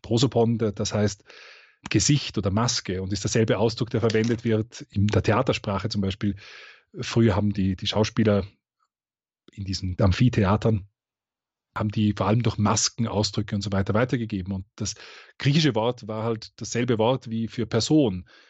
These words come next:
wie ein Charakter, für etwas, was man annimmt.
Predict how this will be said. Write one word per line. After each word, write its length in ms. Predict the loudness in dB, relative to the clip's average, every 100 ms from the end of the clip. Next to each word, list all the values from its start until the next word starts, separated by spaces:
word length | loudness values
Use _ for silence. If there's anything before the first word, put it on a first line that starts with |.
| _ -8
wie 200 | -2 0
ein 160 | 0
Charakter, 600 | 0 2 0 -2 -4 -4
für 180 | 0 -2
etwas, 240 | 0 0
was 140 | 0 0
man 300 | 2 2 -2
annimmt. 600 | -2 0 2 0 0 -4